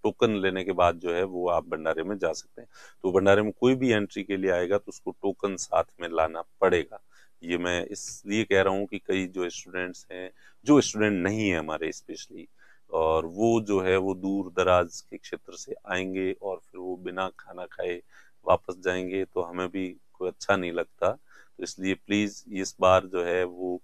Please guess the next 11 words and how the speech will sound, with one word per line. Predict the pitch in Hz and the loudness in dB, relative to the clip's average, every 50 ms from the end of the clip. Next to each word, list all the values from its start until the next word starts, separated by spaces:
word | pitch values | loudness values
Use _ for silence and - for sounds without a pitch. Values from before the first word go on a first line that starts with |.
| - - | -6 -4
केवल | 98 95 101 101 95 92 - - | -2 0 0 0 -2 -4 -10 -16
स्प्रिंग | - - - 98 95 90 | -20 -12 -10 -8 -6 -4
बोर्ड | 92 92 92 90 | -4 -4 -2 -4
एकेडमी | 90 - _ - 90 90 92 90 90 | -4 -6 _ -6 -8 -6 -8 -10 -12
के | - - 92 | -12 -12 -14
जो | 90 90 92 90 90 | -12 -8 -8 -8 -8
स्टूडेंट | - - - - 101 101 101 104 104 - 101 | -8 -10 -8 -4 -2 0 0 0 0 0 0
हैं, | 101 104 104 | 0 0 0
एग्जिस्टिंग | 95 90 87 90 104 98 - - - 101 98 | 0 -2 -4 -8 -12 -12 -10 -10 -8 -8 -8
स्टूडेंट | - - - 101 101 101 101 - | -8 -8 -8 -8 -8 -6 -4 -2
हैं | 104 104 | -2 -2